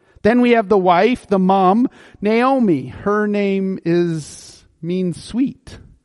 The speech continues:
pleasant. Then we have the two children. To understand how they would name children in this time, it was basically that they would name their children on two things.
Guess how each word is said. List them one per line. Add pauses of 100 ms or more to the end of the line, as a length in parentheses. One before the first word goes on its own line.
(580)
pleasant. (1400)
Then
we
have
the
two
children. (180)
To
understand
how
they
would
name
children
in
this
time, (360)
it
was
basically
that
they
would
name
their
children
on
two
things.